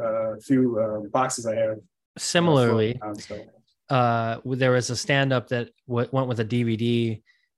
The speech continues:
Speaker 2: at Suncoast when Back to the Future came out. I think the trilogy actually came out at the same time, or it's like you could buy all three. And the, I still have the D V D. Obviously, I always talk about it in my brother's attic,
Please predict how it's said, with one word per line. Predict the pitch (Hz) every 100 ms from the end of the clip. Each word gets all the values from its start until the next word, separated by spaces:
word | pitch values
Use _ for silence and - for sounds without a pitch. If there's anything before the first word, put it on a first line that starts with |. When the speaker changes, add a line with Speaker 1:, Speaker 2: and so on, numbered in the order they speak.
| -
Speaker 2:
at | 110 107
Suncoast | - 147 135 120 117 107 -
when | 131 113 107 104
Back | 107 107
to | 113
the | 107
Future | 120 - 110
came | 123 113 110
out. | 107 -
I | 117
think | 131 127
the |
trilogy | 143 - 127 123 110 104
actually | 101 -
came | 104 117 110
out | 104 -
at | -
the | 113
same | 120 113
time, | 98 110 123 139
or | 131 113
it's | 104
like | 104
you | 107
could | 107
buy | 104
all | 110 104
three. | - 110 113
And | 117
the, | 104 - 127 -
I | 117
still | - 151
have | 131
the | 107
D | 113 107
V |
D. | 107 110
Obviously, | 101 101 104 101 101 -
I | 110
always | 107 -
talk | 104
about | 107 104
it |
in | 107
my | 95
brother's | 110 110 101
attic, | 104 101